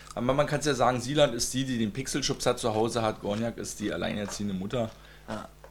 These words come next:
Speaker 1: Wir sind ein bisschen bei den Figuren. Es hat sehr gemenschelt, hat der Ben vorhin im Vorgespräch gesagt. Das trifft es, glaub ich, ganz gut, was da abgelaufen ist inzwischen. Die, ne?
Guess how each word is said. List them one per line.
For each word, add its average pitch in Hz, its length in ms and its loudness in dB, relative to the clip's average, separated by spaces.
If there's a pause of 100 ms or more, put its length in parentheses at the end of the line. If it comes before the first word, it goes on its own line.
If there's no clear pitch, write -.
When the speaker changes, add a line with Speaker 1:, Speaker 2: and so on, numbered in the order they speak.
(460)
Speaker 1:
Wir 110 120 0
sind 127 160 -2
ein 151 40 -2
bisschen 151 240 0
bei 135 100 4
den 143 160 -4
Figuren. 139 400 2
Es - 160 0
hat - 140 -4
sehr 165 160 4
gemenschelt, 135 560 2
hat 101 200 -2
der 110 60 0
Ben 113 220 0
vorhin 120 280 -2
im 113 100 -4
Vorgespräch 117 560 -4
gesagt. 117 340 0
Das 117 120 -4
trifft - 260 -12
es, - 120 -10 (200)
glaub 113 180 0
ich, 120 80 -6
ganz 117 240 -6
gut, 123 240 -4
was 92 180 -2
da - 80 -2
abgelaufen - 540 -6
ist - 140 -6
inzwischen. - 360 -10 (100)
Die, - 100 -12
ne? 135 140 -2